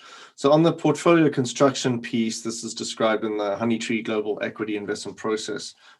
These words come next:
document. You say, "Our thesis of responsible growth is achieving, uh, is achieved by assessing E S G, non-financial and financial measures on equal footing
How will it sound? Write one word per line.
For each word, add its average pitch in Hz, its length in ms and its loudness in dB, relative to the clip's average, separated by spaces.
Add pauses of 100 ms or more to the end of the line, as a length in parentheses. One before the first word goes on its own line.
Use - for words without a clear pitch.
document. 104 580 -8 (560)
You 127 100 2
say, 123 320 4
"Our 117 140 0
thesis 160 480 2
of 127 140 4
responsible 135 520 2
growth 113 320 2
is 110 120 -6
achieving, 117 840 0
uh, 117 120 0
is 113 160 -2
achieved 120 480 0
by 110 160 4
assessing 120 640 -2 (340)
E 135 140 10
S 131 120 8
G, 123 340 2
non-financial 113 840 0
and 107 140 -6
financial 107 380 -8
measures 113 460 0
on 101 160 -6
equal 139 300 0
footing 98 560 -2